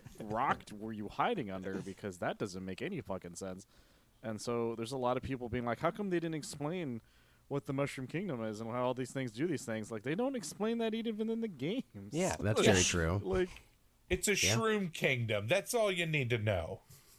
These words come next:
Speaker 3: He could have been
Speaker 1: Yeah,
Speaker 3: tripping this
Speaker 1: everybody's
Speaker 3: entire
Speaker 1: high
Speaker 3: time.
Speaker 1: on shrooms.
Speaker 3: <laughs>
Speaker 1: They all think they're real big every time they eat a shroom. It happens.
Speaker 2: Whoa.
Speaker 1: But <laughs> you can touch everything but themselves. Sorry. Yeah, but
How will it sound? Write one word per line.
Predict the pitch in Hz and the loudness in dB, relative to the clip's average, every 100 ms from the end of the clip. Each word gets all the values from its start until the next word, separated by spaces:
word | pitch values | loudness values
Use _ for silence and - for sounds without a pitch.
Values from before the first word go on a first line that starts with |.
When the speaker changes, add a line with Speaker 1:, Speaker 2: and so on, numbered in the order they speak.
| - - - | -20 -8 0
Speaker 3:
He | 196 | 4
could | 240 | 6
have | 226 | 6
been | 226 | 6
Speaker 1:
Yeah, | 247 | 6
Speaker 3:
tripping | 269 170 139 | 6 8 8
this | 131 | 8
Speaker 1:
everybody's | 139 165 170 | 6 6 6
Speaker 3:
entire | 165 | 6
Speaker 1:
high | 147 | 6
Speaker 3:
time. | 147 | 6
Speaker 1:
on | 156 | 4
shrooms. | 160 147 135 135 143 - - - - | 2 2 2 2 -2 -6 -10 -8 -2
Speaker 3:
<laughs> | - - | 2 4
Speaker 1:
They | 139 | 6
all | 151 | 4
think | 135 156 | 4 0
they're | 165 139 | 2 2
real | 135 151 | 2 2
big | 123 135 135 | 4 4 4
every | 127 143 | 2 0
time | 143 135 | -2 -2
they | 131 | 0
eat | 135 | -2
a | |
shroom. | 151 - 110 160 | -4 -4 -2 -2
It | |
happens. | 160 180 101 95 | -2 -2 -4 -4
Speaker 2:
Whoa. | 117 151 160 147 143 135 120 123 - | 2 6 6 6 6 6 4 6 6
Speaker 1:
But | - - 285 - | 6 4 2 0
<laughs> | - - - - 170 185 - - - - - - - | -6 -8 -14 -14 -10 -10 -10 -14 -20 -18 -18 -16 -10
you | 117 | -8
can | 131 | -6
touch | 135 135 - | -6 -4 0
everything | 135 131 131 139 131 120 | 0 2 2 2 2 0
but | 117 - | -2 -2
themselves. | 110 - 123 113 107 - | -6 -4 0 2 4 2
Sorry. | - 92 92 110 | -2 -6 -4 0
Yeah, | 113 | 2
but | 113 135 | 2 0